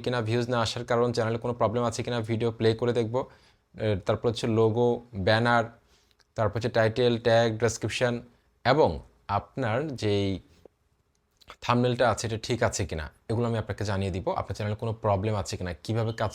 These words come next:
করলে আপনার চ্যানেলটা দ্রুত আগাবে সেটা আপনাকে জানিয়ে দেওয়া হবে, চ্যানেলটা মনিটাইজেশন হবে কিনা জানিয়ে দেওয়া হবে, আপনাকে স্ক্রিন রেকর্ড আকারে পাঠানো হবে, ঠিক আছে?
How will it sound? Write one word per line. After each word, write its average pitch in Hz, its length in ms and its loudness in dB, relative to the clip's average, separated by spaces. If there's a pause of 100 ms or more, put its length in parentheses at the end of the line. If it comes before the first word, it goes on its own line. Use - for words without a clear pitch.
করলে 107 200 -4
আপনার 98 160 -8
চ্যানেলটা 95 220 -4 (100)
দ্রুত 127 220 0 (240)
আগাবে 85 260 -2 (480)
সেটা 123 200 2
আপনাকে 117 240 -2
জানিয়ে 107 240 2
দেওয়া 110 140 2
হবে, 117 200 -2
চ্যানেলটা 98 280 -2
মনিটাইজেশন 104 360 -2
হবে 107 180 -2
কিনা 131 180 -4
জানিয়ে 92 220 0
দেওয়া 98 160 0
হবে, 117 140 2 (720)
আপনাকে 110 300 -2 (360)
স্ক্রিন 147 320 -2
রেকর্ড 123 220 2
আকারে 117 280 -2
পাঠানো 92 320 0
হবে, 80 160 -8 (420)
ঠিক 160 160 -8
আছে? - 100 -12